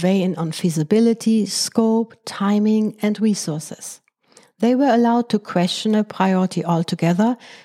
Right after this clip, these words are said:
and suggest a new one. We uncovered dependencies and established clarity for everyone through collaboration and discussion. As a result,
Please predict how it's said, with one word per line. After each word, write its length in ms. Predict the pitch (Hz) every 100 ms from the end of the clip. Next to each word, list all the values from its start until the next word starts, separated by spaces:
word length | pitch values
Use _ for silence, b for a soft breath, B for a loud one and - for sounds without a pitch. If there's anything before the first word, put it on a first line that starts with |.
| B
and 140 | 226 233
suggest 560 | 269 254 202 185 -
a 80 | 208
new 180 | 233 269
one. 260 | 185 143 - _ _ _ B B B -
We 120 | 226
uncovered 560 | 240 277 269 277 262 254
dependencies 960 | 247 - 196 190 180 - 180 180 - -
and 160 | 208 220
established 720 | 214 - 233 233 240 - -
clarity 760 | - - 262 277 285 277 262
for 220 | 247 240 226
everyone 520 | 208 185 160 156 160 B B B
through 240 | - 202
collaboration 1000 | 196 208 190 180 185 175 175 196 - 233 -
and 140 | - 202
discussion. 680 | 214 - 180 165 - 143 - _ _ _ _ _ B B B B -
As 200 | 208 220
a 40 |
result, 540 | 196 170 170 190 254